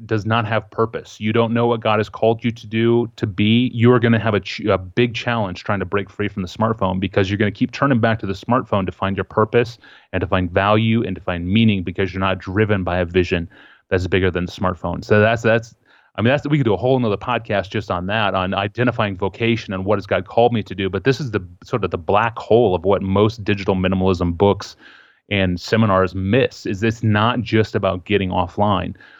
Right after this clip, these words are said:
Uh, it's about reorienting around something that's bigger than what you're trying to accomplish in social media,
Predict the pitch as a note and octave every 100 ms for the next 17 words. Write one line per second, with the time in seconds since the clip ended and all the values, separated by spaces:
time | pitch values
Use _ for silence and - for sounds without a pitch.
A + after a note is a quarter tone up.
0 | _ _ - F#2+ F2+ F#2 F2+ G2 F#2 F2+
1 | F#2 G2 F#2+ G2 G2+ G2 - F#2 F2+ F#2
2 | F2 F#2 G2 F2+ F#2 F2+ F2 E2+ E2+ F2
3 | - A2 A2+ G#2+ G2+ G2+ F2+ F#2+ F#2 F2+
4 | F2+ F#2+ - G2 - F#2 F2+ E2+ - F2+
5 | F#2 - E2+ G2 F2 F2+ F2+ F2+ F2